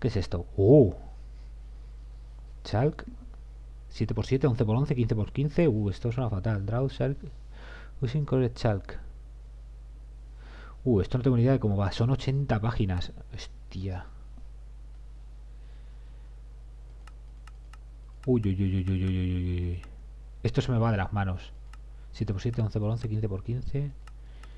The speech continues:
Bueno. Esto, esto me tendré que poner a, a estudiar un poquito, a empollar. Porque no tengo ni idea, ni puta idea de qué va esto. Bueno, da igual. Ya lo miraré.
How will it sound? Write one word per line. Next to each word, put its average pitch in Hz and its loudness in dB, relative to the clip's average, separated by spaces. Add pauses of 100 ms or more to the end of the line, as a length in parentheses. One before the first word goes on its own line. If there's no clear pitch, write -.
(2250)
Bueno. - -4 (1160)
Esto, 120 6
esto 127 6
me 120 4
tendré 127 6
que 120 6
poner 104 4
a, 101 6
a 110 6
estudiar 104 8
un 92 0
poquito, 95 2
a 98 4
empollar. 98 4 (1080)
Porque 110 6
no 117 8
tengo 156 6
ni 135 8
idea, 107 6
ni 110 2
puta 131 4
idea 95 2
de 95 2
qué 92 0
va 90 0
esto. 90 -4 (120)
Bueno, 95 0
da 104 0
igual. 87 -2 (1600)
Ya 127 8
lo 110 8
miraré. 107 4